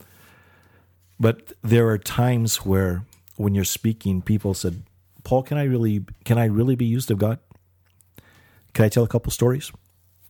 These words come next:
One I really enjoy. <laughs> Th-, this one was fun. We were at a Bible school,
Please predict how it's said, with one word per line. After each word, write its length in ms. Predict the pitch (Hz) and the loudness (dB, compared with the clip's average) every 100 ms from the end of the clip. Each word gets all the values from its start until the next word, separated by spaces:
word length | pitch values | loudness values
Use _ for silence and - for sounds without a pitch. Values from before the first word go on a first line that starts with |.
| - - - - - _ - | -20 -20 -20 -20 -20 _ 0
One 280 | 110 175 180 | 4 4 4
I 60 | |
really 320 | 123 117 107 | 2 2 2
enjoy. 400 | 98 92 87 80 - | 0 -2 -2 -4 -6
<laughs> 80 | 98 | 2
Th-, 160 | 113 - - - | 2 2 -12 -8
this 280 | 113 175 - | 2 2 2
one 160 | 151 110 | -2 0
was 200 | 101 - | 0 -2
fun. 300 | 90 80 82 _ - - - - - _ 113 | -4 -4 -6 _ -20 -20 -20 -20 -20 _ 2
We 180 | 156 | 4
were 140 | 151 147 | 4 2
at 180 | 120 110 | 0 -2
a 60 | |
Bible 340 | 98 95 85 87 | 0 -2 -2 -6
school, 380 | - - - | -6 -6 -12